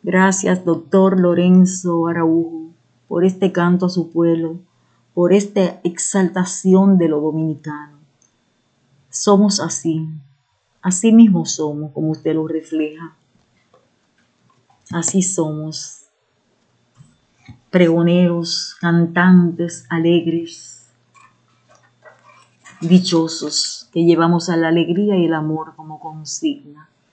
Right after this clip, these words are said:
Y usted es un ejemplo de un verdadero dominicano, orgulloso de su esencia, de su dominicanidad, de su tierra, de su campo, de todo lo que lo ha constituido como un ser humano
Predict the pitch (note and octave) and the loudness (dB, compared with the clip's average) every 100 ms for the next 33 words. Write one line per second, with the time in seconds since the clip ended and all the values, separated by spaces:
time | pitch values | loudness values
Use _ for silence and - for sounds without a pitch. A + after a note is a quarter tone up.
0 | _ F3+ F3+ E3 - F#3 F3 - F#3 G3 | _ 0 2 0 -2 -2 -2 -4 -4 2
1 | F#3+ F3 E3+ - _ F3+ E3 F#3+ F#3+ F3+ | 2 2 -2 -12 _ -4 2 4 4 2
2 | D#3+ - - - _ E3+ F3 G3+ G3 F#3 | -6 -12 -20 -20 _ 0 4 6 6 4
3 | D#3+ E3 E3+ E3+ E3 D#3+ D#3+ D#3+ D#3 E3 | 2 0 0 0 0 -2 -2 -4 -4 -4
4 | E3 D3+ - _ _ _ E3+ E3 E3+ D#3+ | -4 -6 -12 _ _ _ 0 4 4 4
5 | F#3 G3 E3 D#3+ E3 D#3+ - F#3 F3+ E3+ | 4 2 -2 -2 -2 -4 -2 4 6 6
6 | E3 - D#3 - _ _ - F3 - F3 | 2 -4 -12 -18 _ _ -4 -2 2 2
7 | E3+ E3 E3 D#3 D#3+ D#3 D3+ D#3+ E3 D#3+ | 2 2 0 -2 -6 -6 -4 -4 -4 -8
8 | _ _ _ _ _ E3+ E3 - - E3+ | _ _ _ _ _ -4 -4 -4 -8 0
9 | E3 E3+ E3 D#3+ D3+ D3 - - D#3 E3+ | 2 4 2 -4 -8 -12 -14 -10 -6 -6
10 | - E3+ E3 D#3+ D#3 - D3 D3+ _ _ | -4 -2 0 0 -4 -6 -12 -12 _ _
11 | - F3+ F3+ - G#3+ G#3+ F#3+ F3 E3+ - | -2 0 0 2 4 6 6 4 2 -2
12 | E3+ D#3+ E3 F3+ E3+ - F3+ E3+ E3 E3+ | -6 -4 -2 0 2 0 -4 0 2 2
13 | D#3+ D3+ E3 E3 F#3 F#3 - E3 D#3+ D3+ | 2 0 -2 6 6 6 2 -2 -2 -4
14 | D#3 D#3+ D#3 | -8 -12 -16